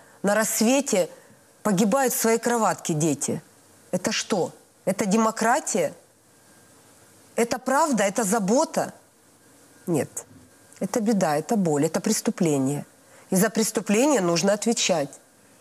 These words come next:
Есть права ребёнка международного уровня, право на жизнь. А я вам отвечу о погибших детях. Право жить и воспитываться в семье. А я вам расскажу о родителях погибших.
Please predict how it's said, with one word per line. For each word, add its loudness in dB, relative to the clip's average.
Есть 2
права 0
ребёнка -2
международного 2
уровня, -2
право -2
на 0
жизнь. -2
А 0
я 2
вам 2
отвечу -2
о 0
погибших -2
детях. -4
Право 0
жить -2
и 2
воспитываться -2
в -2
семье. 0
А -2
я 2
вам 0
расскажу -2
о 2
родителях 0
погибших. -2